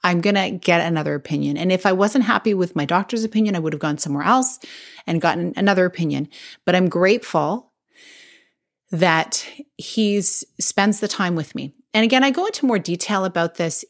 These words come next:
in the blog that's linked below. The other thing I talk about in there is all about vitamin D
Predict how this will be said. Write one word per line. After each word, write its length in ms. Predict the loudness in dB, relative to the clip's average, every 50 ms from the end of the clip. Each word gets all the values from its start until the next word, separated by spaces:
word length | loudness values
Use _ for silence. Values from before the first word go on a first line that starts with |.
| _
in 240 | -4 -2 0 2 0
the 100 | 0 0
blog 440 | -2 -4 -4 -2 -4 -4 -6 -6 -10
that's 440 | -12 -8 -6 -6 -6 -6 -6 -10 -8
linked 300 | -10 -10 -10 -12 -10 -8
below. 400 | -8 -6 -6 -6 -6 -6 -8 -8 _ _ _ _ -20 -18 -18 -18 -18 -20 -20 -20 -20 -20 _ _ _ _
The 120 | 2 4 4
other 140 | 4 2 2
thing 200 | 2 2 2 4
I 60 | 2
talk 320 | 0 0 0 0 0 0
about 220 | 0 0 0 0 0
in 180 | 0 0 0
there 240 | 2 2 2 0 0
is 520 | -2 -2 -2 0 0 0 2 0 0 -2 -4 _ _ _ _ _ _ _ _ 0
all 220 | 2 2 4 2
about 320 | 2 2 2 2 0 0
vitamin 640 | -4 -4 -2 0 0 0 0 0 0 0 -2 -2 -4
D 640 | -4 -6 -6 -4 -4 -4 -4 -4 -6 -8 -12 -18 _